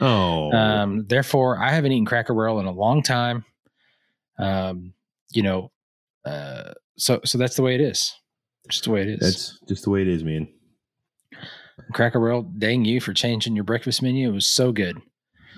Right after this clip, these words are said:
Speaker 1: Yeah.
Speaker 2: Change it up.
Speaker 1: You know, I used to
Speaker 2: Um,
Speaker 1: really
Speaker 2: uh,
Speaker 1: like the Uncle Herschel's breakfast, man. Did you ever get down
Speaker 2: Yeah.
Speaker 1: on any of that?
Speaker 2: No, I, I mean, I, the only thing I don't like about Cracker Barrel, besides them switching up on the chicken fried chicken and chicken tenders,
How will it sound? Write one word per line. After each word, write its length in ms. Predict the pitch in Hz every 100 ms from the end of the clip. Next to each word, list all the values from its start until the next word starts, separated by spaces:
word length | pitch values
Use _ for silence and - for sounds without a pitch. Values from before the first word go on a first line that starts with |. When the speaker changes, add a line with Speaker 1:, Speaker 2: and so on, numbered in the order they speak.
| - -
Speaker 1:
Yeah. 80 |
Speaker 2:
Change 300 | 85 104 101
it 80 | 101
up. 160 | 80 - 110 _ _ _ _ _
Speaker 1:
You 100 | 120
know, 60 | 110
I 40 |
used 200 | 156 196
to 60 | 104
Speaker 2:
Um, 60 | 107
Speaker 1:
really 160 | 110
Speaker 2:
uh, 20 |
Speaker 1:
like 200 | 101 104
the 120 | 104 -
Uncle 300 | 107 110 80
Herschel's 420 | 101 107 101 82
breakfast, 500 | 76 80 - 73 -
man. 260 | 76 76 85
Did 120 | 90
you 80 | 107
ever 120 | 101
get 180 | 98 78
down 160 | 101
Speaker 2:
Yeah. 60 | 92
Speaker 1:
on 60 |
any 160 | 92 95
of 60 | 90
that? 200 | 95 - - _ _ _ -
Speaker 2:
No, 100 | 220
I, 240 | 185 180 190
I 20 |
mean, 200 | 240 - -
I, 140 | 196 254 - - _ - - - -
the 120 | 139
only 280 | 208 294 320
thing 260 | - 233 -
I 160 | 123
don't 200 | 151 151
like 200 | 127 127
about 240 | 113 120 107
Cracker 280 | 117 113
Barrel, 320 | 113 110 113 107 - 101
besides 420 | - 139 123 107
them 260 | 120 110
switching 400 | - - 117 117
up 160 | 110 110
on 120 | 107
the 160 | 98 95 _ _ _ -
chicken 200 | 117 104
fried 220 | 104 95
chicken 280 | - 104 98
and 120 | 87
chicken 300 | - 101 104
tenders, 560 | 120 110 107 107 -